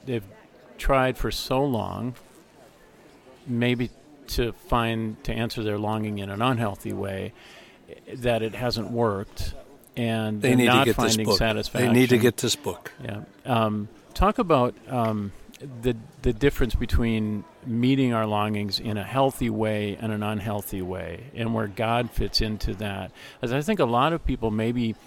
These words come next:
Speaker 1: feel like, "Well, I'm being self-centered, I'm being selfish if I want this for my life."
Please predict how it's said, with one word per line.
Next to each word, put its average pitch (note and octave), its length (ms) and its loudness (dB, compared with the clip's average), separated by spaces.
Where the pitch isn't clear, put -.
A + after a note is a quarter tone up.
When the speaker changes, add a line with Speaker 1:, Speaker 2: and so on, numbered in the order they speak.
Speaker 1:
feel C3 280 2
like, A2 300 2
"Well, A#2+ 320 2
I'm D3+ 220 0
being C#3 300 2
self-centered, G#2+ 720 0
I'm A#2 200 -2
being G#2 440 -2
selfish G2 840 -2
if - 160 0
I A#2 120 4
want A#2+ 680 0
this G#2 240 -2
for - 220 -2
my G2+ 240 -2
life." G#2 600 -2